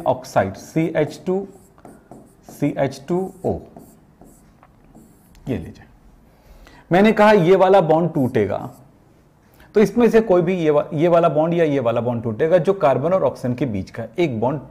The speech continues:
तोड़ देंगे। चलिए, ये वाला एक bond तोड़ देंगे। अब इसके टूटने पर क्या हुआ? सीएच टू सी एच टू, ये oxygen, इसकी valency बच गई, इसकी valency बच गई।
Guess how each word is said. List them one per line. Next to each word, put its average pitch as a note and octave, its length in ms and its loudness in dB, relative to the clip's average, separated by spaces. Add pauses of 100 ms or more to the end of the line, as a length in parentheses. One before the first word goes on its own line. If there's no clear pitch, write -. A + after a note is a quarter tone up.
तोड़ A2+ 200 0
देंगे। F2 260 -12
चलिए, G2 340 -10
ये D3+ 160 -2
वाला A2 220 0
एक A2+ 220 -8
bond C3 220 -8
तोड़ F2 180 -8
देंगे। B1+ 280 -18 (2250)
अब F#3+ 300 4 (1080)
इसके G#3 420 4
टूटने F#3 440 2
पर F3+ 160 2
क्या F#3 180 2
हुआ? F3 280 0 (260)
सीएच - 880 -2 (200)
टू E3+ 360 2 (640)
सी - 300 -2
एच D#3 480 -2 (140)
टू, E3 300 0 (320)
ये E3+ 380 0
oxygen, E3 600 -4 (220)
इसकी E3+ 320 -2
valency C3+ 440 -2
बच C3+ 220 -6
गई, F3 140 0
इसकी - 440 -10
valency G#2+ 440 -10
बच F2 280 -18
गई। - 80 -20